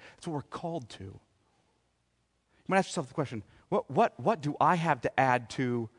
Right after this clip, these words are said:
uh, the children's ministry? Or what do I have,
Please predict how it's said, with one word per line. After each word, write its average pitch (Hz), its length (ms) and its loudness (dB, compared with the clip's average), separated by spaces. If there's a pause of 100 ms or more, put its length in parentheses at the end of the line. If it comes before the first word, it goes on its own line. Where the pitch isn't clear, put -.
(520)
uh, 120 100 -10
the 110 80 -6
children's 135 500 -4
ministry? 95 560 -10 (240)
Or 127 80 0
what 180 220 2
do 165 220 -4
I 170 220 6
have, 151 260 -2